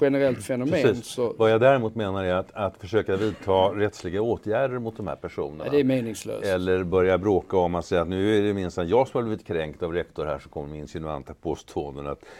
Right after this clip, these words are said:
Speaker 2: att jag riskerar att kränka och diskriminera folk och så, va? Det hade jag kunnat bråka om.
Speaker 1: Mm.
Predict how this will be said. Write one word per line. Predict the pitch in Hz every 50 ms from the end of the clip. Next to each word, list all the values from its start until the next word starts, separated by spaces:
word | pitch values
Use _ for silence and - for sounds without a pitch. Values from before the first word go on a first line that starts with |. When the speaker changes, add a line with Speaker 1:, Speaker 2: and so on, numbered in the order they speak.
| - - _
Speaker 2:
att | - 78 76
jag | 76 71 73
riskerar | 71 - - - 76 69 67 69
att | 69 - -
kränka | - 80 78 71 64 - 73
och | 69
diskriminera | 67 71 - - - 71 71 71 71 67 67 65 65
folk | - - 78 76 76 - -
och | - -
så, | - 80 65 -
va? | 73 76 78
Det | 90 95
hade | 98 107 87 82
jag | 78 76 -
kunnat | 82 76 73 76
bråka | 80 92 90 76 - - -
om. | - - 60 - _ _ -
Speaker 1:
Mm. | 117 113 110